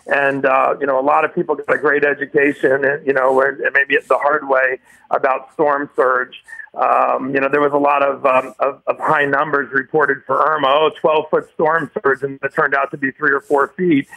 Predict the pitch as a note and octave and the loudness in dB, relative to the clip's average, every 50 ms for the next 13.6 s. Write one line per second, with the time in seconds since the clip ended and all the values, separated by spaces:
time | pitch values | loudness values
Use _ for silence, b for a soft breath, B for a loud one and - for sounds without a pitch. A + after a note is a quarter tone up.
0 | B B B B B B - C3+ D3 E3 D#3 - - C#3+ C#3+ D3+ D3 C#3+ D3 C#3+ | B B B B B B -2 -2 -2 -2 -4 -2 -2 0 2 2 2 4 4 4
1 | C#3+ C#3+ D3 D3 C3+ - D#3+ D#3 D#3 D3+ - D3+ C3+ - D#3+ C#3 D3 D#3 D#3 D#3 | 2 2 0 0 -2 0 0 0 0 -2 -2 -4 -4 -2 0 0 2 2 2 2
2 | D#3 D3+ D3 C3+ D3 D#3+ D3+ D3+ D3 D3 D3 D3 C#3+ - D#3+ D3+ C#3+ D3+ D3 D3 | 2 2 0 2 2 0 2 2 0 0 0 -2 -2 0 -2 0 2 2 0 0
3 | C3+ C#3 D3+ D3+ D#3 D#3 D3 C#3 D3+ D3+ D3+ C#3 D3 D3 C#3+ B2+ C#3+ C#3+ D3 D3+ | 0 0 0 2 2 2 2 2 2 0 0 0 -2 -4 -2 -2 -2 -2 -2 -2
4 | - D3+ D3+ D3 D3 D3 - - D3+ - _ _ - D#3 D3+ D#3 D#3+ D3 C#3+ C#3+ | -4 -4 -2 -2 -2 -2 -6 -10 -20 -20 _ _ -2 0 0 2 2 0 0 -2
5 | - - _ B B B B B B B - F#3 F#3 E3+ D#3+ D#3+ E3+ F3 E3+ F3 | -4 -8 _ B B B B B B B -4 -2 -2 0 0 0 0 2 2 2
6 | G3+ A3 G#3 G3 E3+ D#3 C#3+ C#3+ C#3+ D3 D3+ D3 C3+ - _ B B B B B | 2 2 2 2 0 0 0 2 2 2 2 0 -2 -6 _ B B B B B
7 | B - E3+ G3 G3+ F#3+ F#3 F#3 - F3+ F3 - D3 - F3 E3+ E3+ F3 E3 D#3 | B -2 -2 0 0 0 0 0 -2 -4 -4 -4 -4 -2 -2 -2 0 0 0 0
8 | D3+ C#3+ D#3 D3+ D#3 D3+ D3 - - E3+ F3+ D#3+ D3+ D3+ D#3 C#3 C3 - _ _ | 0 2 0 0 0 0 -4 -6 -14 -12 -6 -2 -2 0 0 0 -2 -2 _ _
9 | _ - E3+ D#3 D#3+ E3+ E3 D#3 D#3+ D#3+ C#3+ C3 D3 C#3 B2+ - E3+ E3 F3+ F#3+ | _ -8 -2 0 0 0 2 2 2 2 0 0 -4 -6 -4 -2 0 2 2 2
10 | F#3 D3+ C#3+ C3 C3 C3 - B B B B B B B - D3+ D3+ D3 D3 C#3+ | 2 2 2 0 0 -2 -4 B B B B B B B -2 -2 0 0 -2 -2
11 | D3+ - - - C#3+ C#3+ C#3+ C#3 C3+ - D3 C3 - F#3 F3+ F#3 - G3 D#3+ C#3+ | -4 -6 -6 -4 -2 -2 -2 -2 -2 -2 -4 -2 0 0 0 0 0 0 0 0
12 | C#3 B2 - - E3 C#3 A#2+ - - E3 C#3+ C#3 C3+ B2 - D#3+ C#3 C3 C3 C3+ | 0 -2 -2 -4 -4 -4 -4 -4 -2 0 0 0 0 -2 0 0 0 0 0 0
13 | C#3 C#3+ C#3+ D3 C#3 C3+ D3+ C#3+ C#3 C#3 C#3 | 0 2 2 0 0 -2 -2 -2 0 0 -2